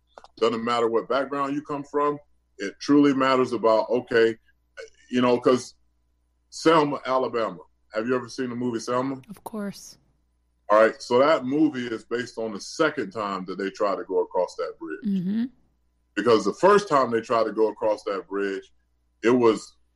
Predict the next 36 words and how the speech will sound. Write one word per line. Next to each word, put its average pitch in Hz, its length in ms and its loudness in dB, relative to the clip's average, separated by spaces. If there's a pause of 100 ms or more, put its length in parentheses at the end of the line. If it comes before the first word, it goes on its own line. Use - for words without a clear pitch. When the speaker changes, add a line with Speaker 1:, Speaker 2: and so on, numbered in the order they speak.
(540)
Speaker 1:
murder. 131 400 6
It 120 60 2
was 117 220 0
an 104 180 0
assassination 123 800 -2
like 110 240 -6
you 117 100 -6
would 101 140 -4
never 113 240 0
see 110 340 -6
in 101 60 -8
your 95 120 -6
entire 98 400 0
life. 80 220 -6 (1040)
So 107 160 0
Martin 139 320 6
Luther 135 220 2
King 165 380 -2
was 110 220 -4
smart 131 320 2
enough 120 360 -2
to 107 100 -10
get 101 340 -4
other 123 200 0
leaders 117 420 -4
together 98 480 -4 (920)
and 98 180 -2
call 135 480 6
their 131 180 2
friends 120 580 -4
in 92 100 -8
San 113 300 -6
Francisco, 143 840 -2
Boston, 131 580 0
New 135 180 2
York, 127 340 4